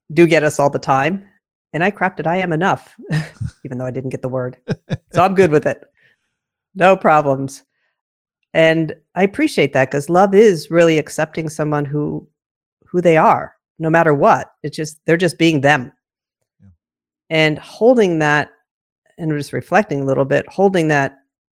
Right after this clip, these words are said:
Speaker 1: crafting that way of being for others, right? It doesn't have to be romantic love, but that openness that it creates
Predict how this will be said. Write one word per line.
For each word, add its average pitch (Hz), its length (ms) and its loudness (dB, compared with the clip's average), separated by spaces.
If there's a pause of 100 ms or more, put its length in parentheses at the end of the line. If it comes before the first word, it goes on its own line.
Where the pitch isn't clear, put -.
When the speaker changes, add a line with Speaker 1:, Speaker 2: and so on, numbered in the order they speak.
(120)
Speaker 1:
crafting 143 380 -8
that 139 120 -6
way 139 120 0
of 131 100 -6
being 143 380 -2
for 131 180 -10
others, 143 600 -2 (160)
right? 147 340 -4 (220)
It - 140 -20 (300)
doesn't 160 160 -6
have 151 120 -4
to 151 80 -10
be 147 120 -2
romantic 143 560 -2
love, 131 260 -6
but 135 120 -8
that 135 140 -4
openness 147 540 -2
that 135 140 -4
it 135 120 -8
creates 147 640 -2